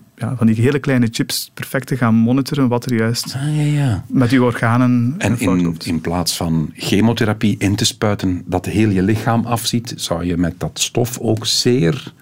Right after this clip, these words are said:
Speaker 2: lokaal op het gezwel eventueel medicatie kunnen toedienen. Ik zeg maar iets, zo van die dingen.
Speaker 1: Ja, dus dat is inderdaad dan weer de volgende stap. Dus het begint eigenlijk altijd, en dat is een, een rode draad doorheen al die sensoren en chips die worden,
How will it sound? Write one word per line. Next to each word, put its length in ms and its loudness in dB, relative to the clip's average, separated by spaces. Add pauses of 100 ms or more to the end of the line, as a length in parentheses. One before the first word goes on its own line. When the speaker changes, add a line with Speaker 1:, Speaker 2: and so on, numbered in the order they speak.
(600)
Speaker 2:
lokaal 760 0
op 180 0
het 140 0
gezwel 440 2
eventueel 600 2
medicatie 600 0
kunnen 240 0
toedienen. 340 0
Ik 80 -4
zeg 180 0
maar 180 0
iets, 280 -4
zo 120 2
van 160 2
die 160 4
dingen. 340 0
Speaker 1:
Ja, 200 0
dus 80 0
dat 100 2
is 20 2
inderdaad 220 2
dan 100 0
weer 120 2
de 120 2
volgende 380 2
stap. 260 -2
Dus 120 2
het 100 2
begint 300 0
eigenlijk 320 0
altijd, 340 0
en 60 2
dat 80 2
is 60 0
een, 200 2
een 160 2
rode 240 2
draad 300 0
doorheen 340 2
al 160 0
die 160 2
sensoren 640 2
en 140 2
chips 240 -4
die 100 0
worden, 420 2